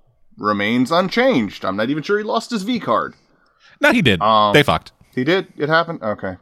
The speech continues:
Speaker 2: Yeah, it happened.
Speaker 1: It happened.
Speaker 2: Happened. <laughs>
Speaker 1: Um, let's see. Emma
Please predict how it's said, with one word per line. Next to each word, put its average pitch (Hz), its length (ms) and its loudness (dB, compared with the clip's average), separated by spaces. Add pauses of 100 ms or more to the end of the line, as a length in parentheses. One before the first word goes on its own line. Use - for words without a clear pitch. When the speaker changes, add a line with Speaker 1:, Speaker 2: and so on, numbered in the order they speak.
(340)
Speaker 2:
Yeah, 110 120 4
it 110 100 6
happened. 71 320 -4
Speaker 1:
It 107 240 -4
happened. 101 840 4
Speaker 2:
Happened. - 520 4 (1120)
<laughs> 190 520 -10
Speaker 1:
Um, 110 680 2 (1400)
let's 113 220 -4
see. 101 640 -4 (360)
Emma 170 440 2